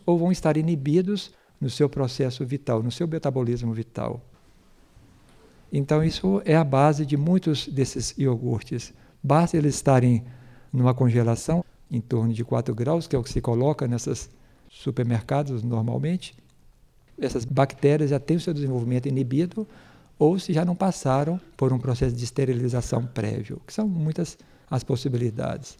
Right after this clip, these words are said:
Então, aí, você tá ingerindo um alimento rico em substâncias, mas não tá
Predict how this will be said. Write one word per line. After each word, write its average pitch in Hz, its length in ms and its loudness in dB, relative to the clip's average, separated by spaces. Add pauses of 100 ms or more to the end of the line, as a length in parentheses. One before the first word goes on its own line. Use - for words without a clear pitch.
(460)
Então, 185 240 2
aí, 175 380 2 (400)
você 156 180 -4
tá 143 140 2
ingerindo 160 800 0
um 208 100 2
alimento 156 640 -2 (360)
rico 151 420 4
em 127 80 4
substâncias, 147 720 -4
mas 151 180 0
não 190 140 0
tá 156 340 0